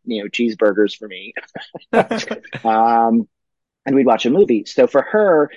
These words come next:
she loved the, the, the music. She was always, she said the music was always, she, 'cause she loved E L O.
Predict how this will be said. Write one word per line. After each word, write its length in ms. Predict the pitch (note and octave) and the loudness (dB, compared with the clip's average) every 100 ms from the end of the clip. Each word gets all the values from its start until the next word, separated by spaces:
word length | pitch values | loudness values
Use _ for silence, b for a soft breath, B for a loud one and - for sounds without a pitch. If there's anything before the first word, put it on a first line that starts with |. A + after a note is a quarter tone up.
| B _ _ _ - | B _ _ _ -12
she 320 | - - A3+ | -8 -4 -2
loved 500 | C#3 A#2 A#2 C#3+ - _ _ - | 0 0 0 -2 -12 _ _ -8
the, 200 | G#2+ F2+ | -6 -6
the, 140 | B2 C3 | -6 -4
the 100 | C#3+ | -2
music. 380 | D#3 F#3+ D#3 - | 0 0 -2 -4
She 120 | C3+ | -6
was 160 | A2+ - | -8 -8
always, 680 | A#2 A2+ F#2 D#2+ E2 - - _ _ _ - F#3+ - | -4 -4 -4 -10 -16 -20 -20 _ _ _ -20 -20 -14
she 180 | - | -10
said 240 | A#2 G#2+ F2+ | -8 -8 -6
the 80 | G#2+ | -4
music 300 | A#2 A2+ A2 | -4 -2 -2
was 120 | G2+ | -2
always, 200 | F#2 E2 | -4 -6
she, 100 | G#2 | -10
'cause 100 | G2+ | -6
she 120 | G#2+ | -2
loved 220 | G#2+ A2 | 0 0
E 100 | A2 | -2
L 160 | G#2 F2 | -2 -4
O. 260 | E2 D#2+ | -8 -14